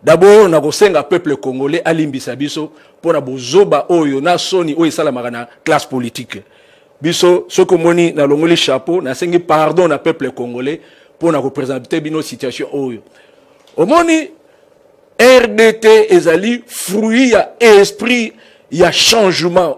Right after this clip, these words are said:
oyo ezalaki incarné na président Étienne Tshisekedi. R D T mokonzi nango, initiateur nango, membre fondateur nango ezali ngai Gustave Nsiala oyo nazali koloba.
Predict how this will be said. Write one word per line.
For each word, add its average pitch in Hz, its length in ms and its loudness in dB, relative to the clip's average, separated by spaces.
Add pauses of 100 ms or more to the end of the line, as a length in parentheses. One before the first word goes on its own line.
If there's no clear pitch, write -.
oyo 202 120 8
ezalaki 170 340 0
incarné 156 600 0
na 139 120 -4
président 143 340 -4
Étienne 139 300 -8
Tshisekedi. 113 600 -12 (960)
R 240 280 4
D 233 180 2
T 233 260 2
mokonzi 185 680 2
nango, 190 560 2
initiateur 190 800 2
nango, 175 520 0 (160)
membre 202 500 2
fondateur 156 600 2
nango 147 240 -2
ezali 147 360 -2 (180)
ngai 180 460 4
Gustave 151 500 -2
Nsiala 151 440 0
oyo 165 140 0
nazali 135 360 -4
koloba. 120 500 -10